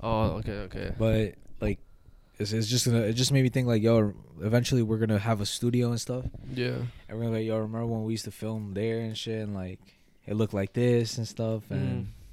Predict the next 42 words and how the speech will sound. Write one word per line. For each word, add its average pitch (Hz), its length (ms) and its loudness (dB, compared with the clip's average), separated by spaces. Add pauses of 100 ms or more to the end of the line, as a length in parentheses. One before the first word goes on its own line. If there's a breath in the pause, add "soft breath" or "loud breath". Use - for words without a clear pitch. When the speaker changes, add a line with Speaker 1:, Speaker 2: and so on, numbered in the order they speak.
(140)
Speaker 2:
whatever." 101 420 -2 (280)
It 110 120 -4
just 113 180 -8
made 127 120 -2
me 113 80 -4
think 107 160 -4
of 104 60 0
that. 98 140 0
And 110 100 4
Speaker 1:
I 123 40 8
Speaker 2:
also 175 160 6
Speaker 1:
haven't, 135 120 0
I 151 40 0
haven't 185 200 2
really, 170 180 4
like, 123 260 2 (600)
been 135 200 -2
looking 139 320 -6
at 120 240 -10 (600 soft breath)
stuff 135 240 -16
like 123 220 -12
that, 123 240 -16 (380)
Speaker 2:
Mm-hmm. 120 220 -6 (120)
Speaker 1:
like, 123 100 -18
watching 120 280 -16
people 120 200 -16
buy 120 200 -10
expensive 120 420 -16
stuff. 131 220 -16 (240)
Speaker 2:
Really? 131 340 2 (180)
Speaker 1:
Yeah. 131 340 -8 (120)
I, 135 80 -6
I 156 40 -6 (200)
probably, 240 260 12
I'm 160 100 6
probably, 196 200 8
like, 143 60 6
the - 100 2
opposite 131 340 4
of 110 80 -2
you. 113 340 -4
Like, 104 280 -6